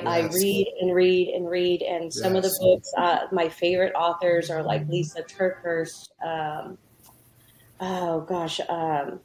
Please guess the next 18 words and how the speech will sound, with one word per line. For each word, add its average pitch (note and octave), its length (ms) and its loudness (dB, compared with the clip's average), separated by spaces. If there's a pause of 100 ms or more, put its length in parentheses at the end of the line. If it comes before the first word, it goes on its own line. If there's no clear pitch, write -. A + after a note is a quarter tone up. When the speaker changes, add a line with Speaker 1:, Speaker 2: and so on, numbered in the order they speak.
(120)
Speaker 1:
gosh, G#3+ 220 -4
I F#3 60 0
can't F3 260 2
think D#3+ 220 0
right E3 200 2
now. D#3 440 0
Um, D#3+ 580 -4 (560)
the, F3 240 4
The E3+ 80 2
Fourth G3+ 460 -2
Cup, - 680 -4
uh, E3 520 -2
that F3 180 4
was E3+ 140 0
a, D#3 200 0
an D#3+ 140 -2
amazing D#3+ 500 -2
book. D3+ 360 -2